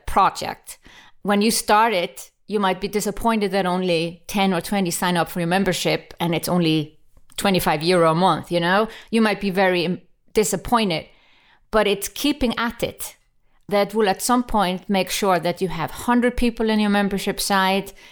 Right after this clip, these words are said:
and then you have two hundred. But it's very hard for you to have two hundred one-on-one clients because you already know now they're not willing to pay for it. So it's the attitude of your ideal client that is forcing you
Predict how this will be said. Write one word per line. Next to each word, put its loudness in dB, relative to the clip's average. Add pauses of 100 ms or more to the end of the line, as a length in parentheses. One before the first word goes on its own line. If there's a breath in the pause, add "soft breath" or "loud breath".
(180 loud breath)
and -4
then 0
you 0
have -8
two 4
hundred. 2 (720)
But 2
it's 0
very 2
hard 0
for -6
you 0
to -8
have -6
two 0
hundred 0
one-on-one 0
clients 0 (420 soft breath)
because -2
you 2
already 2
know 0
now 0 (400)
they're 2
not 0
willing -4
to -12
pay -4
for -8
it. -18 (800)
So 2
it's -2
the 2
attitude 0
of -4
your -2
ideal -2
client -2
that 0
is -8
forcing -2
you 0